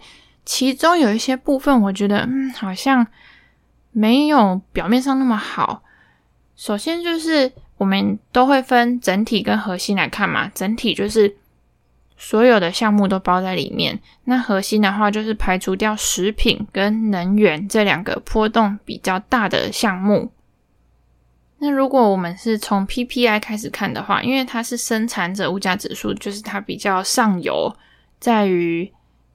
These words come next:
制造还有生产端的这边的成本的价格，我们终于看到负的月增率了。也就是说，从六月到七月呢，这个成本价格是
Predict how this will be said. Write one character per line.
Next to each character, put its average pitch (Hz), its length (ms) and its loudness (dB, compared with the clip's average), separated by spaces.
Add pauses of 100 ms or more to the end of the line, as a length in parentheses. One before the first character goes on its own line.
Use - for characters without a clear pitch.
制 254 220 -2
造 - 480 0
还 - 160 -8
有 202 220 -2
生 240 320 -2
产 208 300 -4
端 185 260 -2
的 160 100 -4
这 202 160 -10
边 196 260 -4
的 190 320 -6 (640)
成 208 320 -4
本 214 300 0
的 - 140 -8
价 180 380 0
格， - 300 -6 (1300)
我 208 80 0
们 208 240 4
终 277 300 4
于 202 160 4
看 233 360 0
到 214 200 2
负 254 440 2
的 170 200 2
月 208 220 4
增 185 320 -2
率 202 260 2
了。 110 220 -2 (360)
也 196 120 -4
就 247 100 0
是 277 140 2
说， 277 200 0
从 226 300 0
六 269 220 4
月 277 180 2
到 240 160 0
七 - 360 -4
月 302 240 0
呢， 226 280 2 (560)
这 339 200 -2
个 175 500 0 (360)
成 220 240 -2
本 247 220 2
价 214 180 0
格 165 280 -2
是 - 340 -2